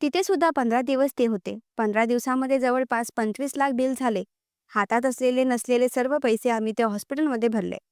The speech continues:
माझं जे सोनं होतं, जे सोनं मोड यांच्या नावाने बरेचसे पैसे होते, त्यांच्या एफड्या केल्या होत्या आणि एफड्या मोडल्या. फक्त एक एक वर्ष बाकी होते, त्यामुळे आता त्या एफड्या जर मोडल्या तर सगळं रक्कम अशीच निघून जाईल,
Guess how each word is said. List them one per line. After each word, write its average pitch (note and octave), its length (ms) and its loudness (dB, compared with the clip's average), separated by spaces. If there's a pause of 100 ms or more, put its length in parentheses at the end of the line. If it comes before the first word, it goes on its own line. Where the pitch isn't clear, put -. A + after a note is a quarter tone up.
(460)
माझं A3+ 240 4
जे A#3 160 4
सोनं A#3 320 2
होतं, A3+ 420 2 (400)
जे B3 160 2 (300)
सोनं B3 340 2
मोड B3+ 300 2
यांच्या A#3 360 0
नावाने A#3 400 0
बरेचसे B3+ 460 -2
पैसे A#3 360 0
होते, G#3 340 -4 (580)
त्यांच्या G#3+ 380 0 (360)
एफड्या A#3 440 2
केल्या A3 240 0
होत्या A3+ 340 0
आणि A#3+ 320 0
एफड्या A#3 380 0
मोडल्या. G#3+ 480 2
फक्त - 240 -6
एक A#3 300 0
एक B3+ 140 2
वर्ष A#3 240 0
बाकी A3+ 340 -2
होते, C#4 340 2 (460)
त्यामुळे B3+ 400 2
आता A#3 320 2
त्या A3 160 0
एफड्या A3+ 380 0
जर A3+ 180 0
मोडल्या A3 420 0
तर A3+ 100 2
सगळं A3+ 380 0
रक्कम A#3 360 0 (100)
अशीच C4 320 -2
निघून A3+ 300 2
जाईल, G3 260 -2